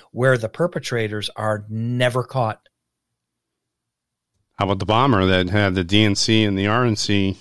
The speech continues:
Speaker 2: <laughs> places?
Speaker 1: <laughs> The egg ti-, the egg timer?
Speaker 2: The egg timer. I mean
Speaker 1: Yeah,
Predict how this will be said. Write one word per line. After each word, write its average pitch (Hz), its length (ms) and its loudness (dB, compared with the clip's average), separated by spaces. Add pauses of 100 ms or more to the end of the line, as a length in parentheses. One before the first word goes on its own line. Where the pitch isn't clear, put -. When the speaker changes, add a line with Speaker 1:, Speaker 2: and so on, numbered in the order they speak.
Speaker 2:
<laughs> - 120 -12
places? 151 840 2
Speaker 1:
<laughs> - 0 -
The 107 100 -2
egg 117 160 -4
ti-, 117 160 -2 (180)
the 113 140 0
egg 123 140 2
timer? 139 440 0
Speaker 2:
The 139 140 2
egg 170 140 2
timer. 95 380 -2 (280)
I 113 80 2
mean 113 80 6
Speaker 1:
Yeah, 110 240 4